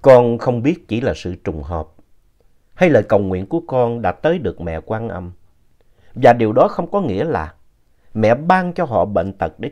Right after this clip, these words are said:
trừng phạt, mà mẹ cho cái quả mà họ đã gieo đến sớm hơn, để họ sớm thức tỉnh và bỏ ăn nhậu, quậy phá, làm khổ người khác, làm cho họ thêm tội nghiệp.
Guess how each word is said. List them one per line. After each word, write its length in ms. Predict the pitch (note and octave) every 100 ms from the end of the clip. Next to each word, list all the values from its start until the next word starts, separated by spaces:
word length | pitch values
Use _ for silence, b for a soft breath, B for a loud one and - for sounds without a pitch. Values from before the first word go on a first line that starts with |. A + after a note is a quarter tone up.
| -
trừng 180 | E2+
phạt, 300 | D2+ - D#2 - _ _ _ _ _ -
mà 160 | A#2
mẹ 180 | G#2+ G#2
cho 340 | G#2+ - E3+ E3
cái 160 | G3+
quả 420 | G3 G2 F2+ G#2+
mà 180 | F#3 G#2+
họ 240 | D2+ E2 F2+
đã 160 | G2 B2
gieo 320 | B2 A2 G#2 - b b
đến 240 | C3 D3 E3+
sớm 340 | - E3+ F3
hơn, 280 | C#3 G#2 F#2 - b b b b
để 120 | D#3
họ 180 | C#3+ G2+
sớm 240 | - F3
thức 180 | - B3 -
tỉnh 180 | F#2+ -
và 60 |
bỏ 160 | D2+ F2
ăn 260 | - C#3 A2
nhậu, 320 | D#2+ - - _ -
quậy 200 | E2+ E2
phá, 340 | F#2+ A2 A#2 D#3 b b
làm 320 | G#2+ G2 F2
khổ 240 | - F2+ C3
người 140 | G#2 C#2+
khác, 280 | - C3 - b b b
làm 200 | A2 F#2+ C#2+
cho 120 | G2+
họ 200 | F2 D#2 -
thêm 180 | A2
tội 240 | G2 - D#2+
nghiệp. 220 | D#2+ C#2